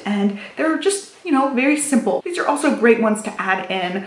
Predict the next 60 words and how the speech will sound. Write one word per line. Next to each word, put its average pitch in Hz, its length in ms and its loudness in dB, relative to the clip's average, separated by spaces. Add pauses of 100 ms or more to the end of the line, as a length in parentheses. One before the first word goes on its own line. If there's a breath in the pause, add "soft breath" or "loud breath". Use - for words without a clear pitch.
(140 loud breath)
once 214 180 -2
they 202 200 4
conquer, 202 540 0
like, 160 220 0
the 170 80 -4
basic - 680 -2
Bob 190 380 0
book 185 220 -2
style 180 440 -2
books. 247 400 -6
And 247 120 2
also 320 260 2
going 202 160 4
along 180 200 2
with 190 80 -2
that, 247 140 2
we 262 120 2
have 240 180 -2
some 359 160 0
of 269 60 4
these, 180 200 -2
like, - 280 -4
collection 269 580 0
books. - 240 -4
We 254 80 -2
ended 359 160 0
up 214 140 -2
getting 196 300 0
these 381 340 -2
ones 196 300 0
at - 200 -8
Kohl's. - 720 2
They 202 100 -2
were 196 140 0
just 226 360 -8
in 220 140 2
the 185 80 -2
Kohl's 180 400 -2
Cares - 500 0
section, 330 520 -4 (160 loud breath)
but 233 100 -10
they're 262 100 2
three 359 360 0
books - 340 -6
in 185 220 -6
each. - 400 -4 (120 loud breath)
And 226 120 2
again, 220 280 4
it's - 120 -2
that - 120 -4
same 208 280 -4
I 220 160 2
Can 226 260 2
Read. 214 260 0
It's 190 140 -6
my 285 180 2
first - 280 -8
shared 214 400 0
reading, - 260 -6
so - 380 -4